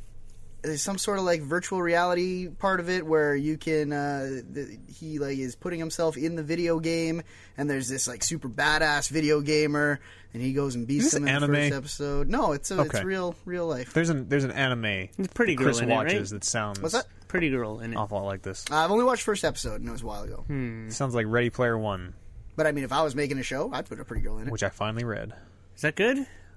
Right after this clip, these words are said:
Speaker 2: It's okay. It's
Speaker 3: I hear,
Speaker 2: okay.
Speaker 3: I
Speaker 2: It's,
Speaker 3: hear it's all right.
Speaker 2: it's a, it's a dark dystopian look at, like,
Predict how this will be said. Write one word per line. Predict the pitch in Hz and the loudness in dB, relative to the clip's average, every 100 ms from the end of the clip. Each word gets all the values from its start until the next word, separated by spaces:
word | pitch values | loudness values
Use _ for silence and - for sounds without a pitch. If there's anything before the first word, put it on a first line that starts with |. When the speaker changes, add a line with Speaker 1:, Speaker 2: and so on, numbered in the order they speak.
| - - - | -20 -20 -10
Speaker 2:
It's | - 294 - - - | -4 -2 0 -2 0
okay. | 123 117 104 - 98 101 120 151 175 175 - - - - | 0 0 0 0 0 0 -2 -4 -6 -10 -12 -20 -6 2
It's | 254 | 4
Speaker 3:
I | |
hear, | 220 | 4
Speaker 2:
okay. | 147 131 185 | 4 4 4
Speaker 3:
I | |
Speaker 2:
It's, | 143 | 2
Speaker 3:
hear | 143 | 0
it's | 127 | -2
all | 117 | -4
right. | 113 | 0
Speaker 2:
it's | 175 185 | 4 4
a, | 175 | 4
it's | 170 180 | 4 4
a | |
dark | 143 151 160 170 - - - - 139 | 4 4 4 2 -2 -12 -14 -8 2
dystopian | 143 - 165 160 147 151 135 | 2 4 4 4 4 2 4
look | 135 135 - | 2 2 2
at, | 123 117 | 0 2
like, | 117 110 | 2 2